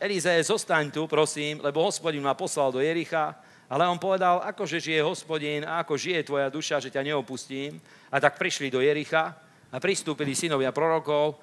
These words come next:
ktorí boli v Jerichu, k Elizeovi a povedali mu, "Či vieš, že dnes vezme Hospodin tvojho pána sponad tvojej hlavy?" A povedal, "Viem a ja, mlčte." Zase to tu bolo. Zase sa chceli s ním doťahovať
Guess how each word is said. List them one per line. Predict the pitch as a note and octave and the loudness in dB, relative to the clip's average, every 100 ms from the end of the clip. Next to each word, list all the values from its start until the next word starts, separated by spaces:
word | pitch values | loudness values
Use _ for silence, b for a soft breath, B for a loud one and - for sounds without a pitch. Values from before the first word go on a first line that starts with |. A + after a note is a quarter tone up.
| - - | -14 -2
ktorí | D3 | 0
boli | C#3 C3+ B2+ | 2 2 2
v | C#3 | 4
Jerichu, | D3+ D3+ C3+ D3+ D3+ | 4 4 0 -2 -2
k | - | -2
Elizeovi | D#3 D#3 C#3 C#3+ C#3 C3+ D3 D#3 B B | 0 0 2 2 2 0 -2 -8 B B
a | B | B
povedali | C3+ D#3 D#3+ D3+ D3 | 2 4 6 4 2
mu, | C#3+ C#3+ | 0 -2
"Či | - - | -4 -4
vieš, | C3 E3 G3+ E3 | -2 0 0 -4
že | B2 D3 | -2 -2
dnes | C#3 C3 | -2 -2
vezme | A#2+ D3+ C#3 D3+ C#3+ | -2 -2 -2 0 0
Hospodin | B2 D3+ - D3+ C#3 | 0 -4 -2 -4 -4
tvojho | C3 C3+ B2+ B2 | -2 0 0 2
pána | C3 C#3 C#3 B2+ | 2 4 2 -2
sponad | - C#3 C3+ B2 | -2 -2 -2 0
tvojej | B2 A#2+ | 0 2
hlavy?" | B2 A#2+ C3 D3 - B B B | 2 0 -2 -8 -14 B B B
A | C3 | -2
povedal, | C3+ D3 C#3 C3+ B2 | 4 4 8 6 6
"Viem | C#3 F3+ D#3 | 4 2 0
a | B2+ | 4
ja, | B2+ C3+ C3+ | 4 4 2
mlčte." | B2+ C#3 - A#2 | 2 0 0 -4
Zase | G#2 D3 C#3 | 0 0 0
to | C3 | -4
tu | B2+ | -4
bolo. | B2+ B2+ A#2 - - _ _ _ _ b b b - | 2 4 4 0 -10 _ _ _ _ b b b 6
Zase | D3+ D3 | 6 6
sa | C3+ B2+ | 2 2
chceli | - B2+ | 2 -2
s | A#2 B2 | -2 -4
ním | A2+ | 0
doťahovať | C#3+ C#3+ C3 B2+ A#2+ A#2 A2 | 0 2 2 2 0 -2 -4